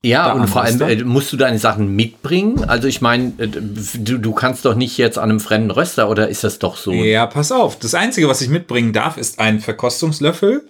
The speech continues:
Speaker 1: Aha.
Speaker 2: ein Stift und Blatt Papier.
Speaker 1: What?
Speaker 2: So. Ja, jetzt kommt's nämlich. Also die, die, die Aufgabe ist, und zwar wird deine, deine Roast-Skills werden abgeprüft. Du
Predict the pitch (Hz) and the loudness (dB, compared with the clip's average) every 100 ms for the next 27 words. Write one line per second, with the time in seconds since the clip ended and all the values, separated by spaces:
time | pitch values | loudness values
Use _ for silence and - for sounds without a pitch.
0 | _ 107 92 92 120 _ - 120 113 151 | _ -4 0 0 -2 _ -2 -2 2 0
1 | 147 - 170 151 151 151 - 113 98 - | 0 -2 0 -2 -2 -6 -2 0 -2 -6
2 | _ _ _ _ _ 104 107 - - 110 | _ _ _ _ _ 0 2 2 -2 -2
3 | 87 - - - - 113 120 - _ _ | -4 -16 -20 -20 -4 2 2 0 _ _
4 | 143 156 - 254 277 - 117 98 92 90 | 0 0 0 0 0 0 -2 -2 -4 -6
5 | - - - - - 143 123 113 117 113 | -10 -12 -20 -14 -4 -2 -2 -6 -8 -8
6 | 120 113 208 - 220 277 - 190 170 170 | -10 -6 -4 0 0 0 0 0 0 -2
7 | 127 - - 120 - 123 110 160 240 - | -2 -2 -4 -6 -2 -2 0 0 0 -4
8 | - 123 127 131 131 127 120 110 127 233 | -4 -2 -2 -4 -4 -2 0 2 4 2
9 | - - - - - 135 123 110 - 104 | 0 -8 -8 -6 0 4 4 2 0 0
10 | 101 92 95 92 - 95 - - - - | -2 -2 -6 -10 -10 -12 -10 -12 -12 -10